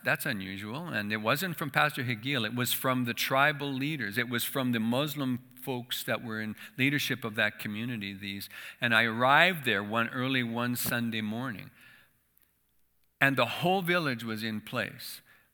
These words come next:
And there were all these tribal leaders standing in a line. And, and I got out of our four-by-four pickup, and I, uh, stepped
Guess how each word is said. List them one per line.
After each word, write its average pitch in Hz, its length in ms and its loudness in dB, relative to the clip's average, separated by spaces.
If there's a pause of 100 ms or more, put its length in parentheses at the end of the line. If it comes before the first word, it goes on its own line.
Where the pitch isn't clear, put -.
(580)
And 127 400 4 (100)
there 135 280 6
were 147 180 2
all 147 220 4
these 147 220 0
tribal 143 440 2
leaders 127 440 -2
standing 120 600 0
in 113 200 -6
a 104 120 -2
line. 113 480 -4 (360)
And, 110 320 0 (420)
and 110 120 2
I 107 120 4
got 110 200 2
out 120 220 4
of 117 140 -4
our 104 460 0
four-by-four 107 760 -2
pickup, 123 400 -6
and 101 160 -4
I, 101 300 -4 (100)
uh, - 40 -14
stepped - 580 -10